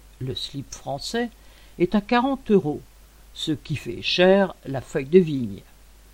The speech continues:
Ce salon du Made in France a été inauguré par deux ministres de Macron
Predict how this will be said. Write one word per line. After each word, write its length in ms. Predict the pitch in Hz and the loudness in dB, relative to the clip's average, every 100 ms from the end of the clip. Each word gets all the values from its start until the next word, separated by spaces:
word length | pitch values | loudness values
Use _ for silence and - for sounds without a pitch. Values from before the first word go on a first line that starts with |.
| - - - - - - | -20 -20 -20 -20 -20 -2
Ce 140 | 190 | 0
salon 320 | 185 240 262 | 4 4 4
du 120 | 202 | 4
Made 200 | 185 185 | 6 4
in 140 | 170 180 | 4 -2
France 400 | - 240 240 - | -2 -2 0 0
a 80 | 160 | 0
été 200 | - 202 | 0 0
inauguré 600 | 156 151 139 151 185 226 | 0 -2 -4 0 0 0
par 220 | 190 135 | -2 0
deux 160 | 139 196 | 4 4
ministres 560 | 180 170 160 - 147 | 2 -2 -6 -8 -10
de 80 | 131 | -8
Macron 560 | 123 127 - 180 202 | -8 -10 -8 -6 -6